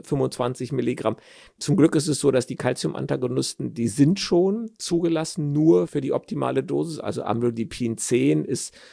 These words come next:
für den Blutdruck die optimale blutdrucksenkende Dosis. Ähm, da gibt es aber auch keine Steigerungsform. Das gibt es eben leider bei den anderen.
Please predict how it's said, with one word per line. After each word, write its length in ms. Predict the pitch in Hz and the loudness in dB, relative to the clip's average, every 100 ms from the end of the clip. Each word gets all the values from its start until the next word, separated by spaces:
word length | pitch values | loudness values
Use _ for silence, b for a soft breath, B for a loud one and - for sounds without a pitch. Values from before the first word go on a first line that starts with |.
| b _ | b _
für 180 | 127 | 0
den 140 | 123 117 | 2 2
Blutdruck 540 | 131 - - 131 - | 0 2 2 2 -2
die 260 | - 117 - | -6 -2 0
optimale 520 | - - 123 113 113 | -2 -2 0 2 2
blutdrucksenkende 800 | 120 - 123 - 110 - 107 107 | -2 -4 -4 -2 -2 0 -4 0
Dosis. 640 | 113 151 190 196 196 - | 2 4 4 2 0 -2
Ähm, 200 | - 120 | -6 -4
da 280 | 123 120 123 | -2 -2 -2
gibt 280 | 131 - 127 | -4 -6 -4
es 140 | - | -4
aber 260 | - 123 120 | -2 0 0
auch 160 | - | -4
keine 240 | - 113 113 | 0 2 2
Steigerungsform. 1160 | - 101 107 107 98 - - - 82 85 82 - - | 2 4 4 4 0 -2 -4 -2 0 -2 -10 -16 -14
Das 380 | - 123 101 | -4 -2 -2
gibt 200 | 170 - | -2 2
es 140 | 151 - | 4 4
eben 240 | 104 107 | -2 -2
leider 400 | 101 98 98 101 | 0 2 4 2
bei 180 | 95 95 | 0 0
den 220 | 98 - | 0 -2
anderen. 600 | - 95 107 165 185 254 | -4 -4 -2 -2 -2 -6